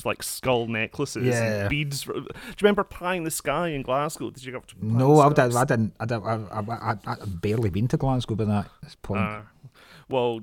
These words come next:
Speaker 1: it was, you know, like, the hippie shop where you could buy tie-dye t-shirts and band t-shirts and whatever.
Speaker 2: Mm-hmm.
Speaker 1: So I had, like, a thousand beads down my arm and wasn't, like, long hair, like, it would have been, like, ten inches long, but blonde and wavy and greasy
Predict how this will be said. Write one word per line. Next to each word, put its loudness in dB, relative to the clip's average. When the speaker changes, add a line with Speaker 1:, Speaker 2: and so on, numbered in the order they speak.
Speaker 1:
it -2
was, -2
you 0
know, 4
like, 0
the -8
hippie -6
shop -8
where -6
you -6
could -14
buy -4
tie-dye -8
t-shirts -10
and -8
band -6
t-shirts -12
and -12
whatever. 0
Speaker 2:
Mm-hmm. -20
Speaker 1:
So -8
I -4
had, -10
like, -10
a -20
thousand -8
beads -12
down -8
my -4
arm -6
and -12
wasn't, -12
like, -6
long 0
hair, 0
like, -8
it -6
would -8
have -8
been, -8
like, -8
ten -8
inches -10
long, -6
but -12
blonde -4
and -10
wavy -8
and -4
greasy -6